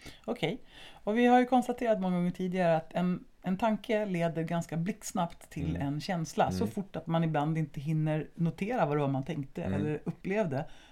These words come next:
Speaker 1: men man får en känsla
Speaker 2: Yes.
Speaker 1: i kroppen. Så hur kan man detoxa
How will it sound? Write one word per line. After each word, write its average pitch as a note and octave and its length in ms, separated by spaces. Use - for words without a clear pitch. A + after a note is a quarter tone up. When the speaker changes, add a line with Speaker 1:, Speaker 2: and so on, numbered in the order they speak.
Speaker 1:
men D#3 180
man D#3+ 140
får A#2+ 260
en B2 160
känsla E3 640
Speaker 2:
Yes. - 460
Speaker 1:
i D#3+ 120
kroppen. - 460
Så A3+ 220
hur B3 160
kan A#3+ 100
man F#3+ 220
detoxa F3 960